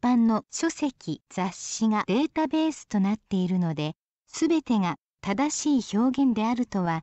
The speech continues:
限らないということだ。理念の本ではなく、現実の言葉を集めているという点で、現代の日本語の見取り図でもある。一人の著者、二十年の老作に拍手を送りたい。以上。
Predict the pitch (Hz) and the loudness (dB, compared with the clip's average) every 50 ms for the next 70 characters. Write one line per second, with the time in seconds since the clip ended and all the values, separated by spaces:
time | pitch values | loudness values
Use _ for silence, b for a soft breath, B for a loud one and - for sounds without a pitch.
0 | _ - - 180 165 - 233 226 269 285 285 277 247 220 214 - - 190 180 175 | _ -6 -6 -6 -4 -4 -2 0 2 2 4 4 2 2 0 0 0 -2 0 0
1 | 175 175 165 - 175 170 - 170 156 143 151 - - 196 262 311 339 339 330 320 | -2 -2 -4 -4 -6 -6 -4 -6 -6 -6 -8 -10 -4 0 2 2 4 4 4 4
2 | 294 247 208 190 - - 254 285 294 285 262 220 214 170 165 156 156 160 170 - | 4 4 2 0 -2 0 2 4 4 4 4 4 2 2 0 0 -2 -4 -6 -8
3 | - - 151 - _ _ _ _ _ _ _ - 202 240 294 320 320 285 320 - | -10 -12 -12 -12 _ _ _ _ _ _ _ -2 0 2 2 2 2 2 0 -2
4 | - - 311 311 302 - - - - - 262 254 302 302 302 269 240 226 233 226 | 0 2 2 2 2 0 -4 -8 -6 -2 -2 0 2 2 2 2 2 2 0 -2
5 | - - 240 240 226 202 - - 170 165 170 165 202 214 - - 226 214 175 185 | -2 0 2 2 2 2 0 -2 -4 -2 -2 -2 -4 -4 -2 -2 -2 0 0 0
6 | 190 185 - - - 170 202 196 190 170 165 170 - _ _ _ _ _ - - | 0 -2 -2 -4 -4 -2 0 0 0 0 -2 -4 -6 _ _ _ _ _ -10 -4
7 | 160 240 302 330 330 294 254 247 226 220 190 180 175 165 - 170 190 185 208 277 | 0 2 2 4 2 2 2 2 2 2 2 2 0 0 -2 -2 -2 0 2 2
8 | 320 320 311 285 302 294 269 269 226 214 214 214 - 262 262 269 294 262 - 226 | 4 4 4 4 4 4 4 4 4 2 2 0 0 0 2 2 0 0 0 -2
9 | 175 175 175 165 156 151 151 151 151 139 123 - _ _ - - - - 285 294 | -2 -2 -2 0 -2 -2 -2 -4 -4 -6 -8 -10 _ _ -20 -10 -4 0 0 2
10 | 269 269 220 202 196 202 - - 208 - - 196 165 - 196 196 160 - 277 320 | 4 4 2 2 0 -2 -4 -6 -8 -6 -6 -4 -2 0 0 0 2 2 2 2
11 | 339 330 302 294 269 226 208 190 175 151 165 214 269 294 - - 285 294 - - | 2 2 2 4 4 4 4 2 2 0 0 0 0 -2 -2 -2 -4 -4 0 0
12 | 247 233 226 226 - - _ _ _ _ _ _ - - 311 - - - - - | 2 2 2 2 0 -4 _ _ _ _ _ _ -8 -6 -6 -4 -4 -6 -6 -4
13 | - 208 175 165 156 147 - - 240 254 254 - - 190 180 175 165 156 - - | -2 0 0 0 -2 -2 -4 -2 -2 -2 -2 -2 -4 -4 -4 -2 -4 -2 0 2
14 | 262 269 - - 233 214 185 170 160 143 - | 2 2 2 2 2 2 2 0 -2 -4 -6